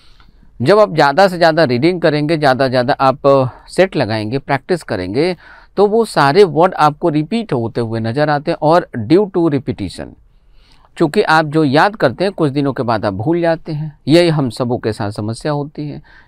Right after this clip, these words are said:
ठीक है। लेकिन जब आप उसको बार बार रिपीट करते हैं तो ऑटोमेटिक आपका रिवीजन होता रहता है, और जब वो रिवीजन में बना रहता है तो हम लोग उसको आसानी से भूल नहीं पाते, ठीक है। चलिए, तो अब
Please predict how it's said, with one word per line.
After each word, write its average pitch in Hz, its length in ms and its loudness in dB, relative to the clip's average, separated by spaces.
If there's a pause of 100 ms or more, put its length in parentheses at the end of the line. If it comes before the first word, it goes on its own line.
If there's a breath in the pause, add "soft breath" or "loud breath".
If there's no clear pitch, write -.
ठीक 175 180 0
है। 240 100 0 (360 soft breath)
लेकिन 196 300 2
जब 185 200 2
आप 175 220 2
उसको 185 240 0
बार 165 260 4
बार 165 200 4
रिपीट 147 380 -4
करते 151 300 -2
हैं 175 280 0
तो 180 140 -4
ऑटोमेटिक 151 640 0
आपका 151 220 -2
रिवीजन 123 420 -4
होता 117 260 -6
रहता 147 320 -6
है, 147 220 -6 (500 soft breath)
और 170 140 4
जब 170 180 2
वो 170 120 4
रिवीजन 127 580 -2
में 123 240 -2
बना 131 240 2
रहता 170 340 0
है 214 260 2 (300 soft breath)
तो 143 80 0
हम 143 220 0
लोग 131 120 -2
उसको 127 220 -4
आसानी 113 360 -4
से 113 120 -8
भूल 196 280 0 (200)
नहीं 87 320 -6
पाते, - 400 -20 (340)
ठीक 175 200 0
है। 254 60 -8 (520 soft breath)
चलिए, 196 260 2
तो 202 120 -2
अब 156 400 4